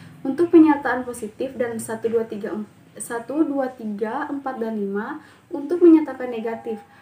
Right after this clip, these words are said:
Begitu juga untuk skala minat. Anda dapat menggunakan lima skala seperti sangat berminat, berminat, sama saja, kurang berminat, dan tidak berminat. Bagaimana langkah-langkah mengembangkan instrumen skala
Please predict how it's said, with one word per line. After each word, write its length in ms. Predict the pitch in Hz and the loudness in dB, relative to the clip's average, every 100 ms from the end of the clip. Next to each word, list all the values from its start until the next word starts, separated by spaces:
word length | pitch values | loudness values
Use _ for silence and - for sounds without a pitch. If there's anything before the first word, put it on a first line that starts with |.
| _ 240 | _ -6
Begitu 400 | 269 269 269 240 | -4 -4 -6 -6
juga 320 | 240 226 269 | -4 0 0
untuk 320 | 294 294 269 | 2 -2 -6
skala 640 | - 233 226 226 285 311 - | -8 -4 -2 -2 -2 -6 -10
minat. 400 | 254 254 254 220 - _ | -6 -4 -2 -4 -8 _
Anda 280 | 220 262 294 | -4 0 2
dapat 280 | 277 285 294 | 0 0 0
menggunakan 560 | 277 269 262 254 269 311 294 | 0 0 -4 0 4 6 6
lima 360 | 277 285 320 - - _ _ _ _ _ _ _ _ _ _ - - - | 4 2 2 0 -8 _ _ _ _ _ _ _ _ _ _ -20 -20 -12
skala 320 | - 269 285 | -2 4 4
seperti 560 | 294 269 247 254 277 294 | 4 0 0 -2 -8 -6
sangat 320 | 247 240 226 | -6 -6 -2
berminat, 720 | 226 220 208 214 247 254 - | 0 0 0 0 -4 -8 -8
berminat, 800 | 220 226 226 220 220 240 - - - - - | -4 -2 -2 -2 -2 -2 -4 -6 -20 -20 -10
sama 240 | 254 247 240 | -6 -4 -6
saja, 560 | 233 220 208 247 285 - | -4 -4 -2 -2 -2 -2
kurang 240 | 247 240 | -2 -2
berminat, 640 | 226 220 214 208 220 277 - - - - | -2 0 0 0 -2 -4 -10 -20 -20 -6
dan 260 | 254 285 294 | 0 2 2
tidak 300 | 247 254 226 | 2 0 0
berminat. 560 | 226 240 247 214 - | 0 -2 -4 -6 -6
Bagaimana 580 | 220 226 233 233 226 285 | -2 4 4 2 0 4
langkah-langkah 800 | 320 311 262 226 226 233 269 302 - - | 4 4 0 -4 -4 -4 -6 -6 -14 -6
mengembangkan 560 | 277 277 262 254 294 294 | -2 0 0 0 0 0
instrumen 480 | 302 254 247 277 294 | -2 -2 -4 2 2
skala 640 | 294 247 233 233 302 | 2 -2 -2 0 -2